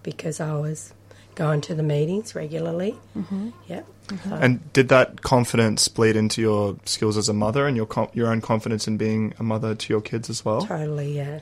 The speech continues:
Speaker 3: Yeah.
Speaker 1: definitely, yeah.
Speaker 3: In, in what ways?
Speaker 1: Um, so, you know, I, I think I was able to be more comfortable in my own skin and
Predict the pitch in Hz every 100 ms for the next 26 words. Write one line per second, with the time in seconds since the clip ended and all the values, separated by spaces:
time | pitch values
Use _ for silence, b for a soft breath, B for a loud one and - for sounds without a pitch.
0 | - 110 104 117 147 139 139 117 113 -
1 | 120 110 110 110 107 107 - - - 175
2 | 170 170 170 165 - - 180 170 165 165
3 | - 185 160 156 156 156 147 - - 156
4 | - 160 - 170 151 147 - - - 156
5 | 156 151 151 151 - 151 147 151 - B
6 | B B B 156 147 139 - 143 139 160
7 | 147 139 139 139 139 139 135 - 147 139
8 | 139 131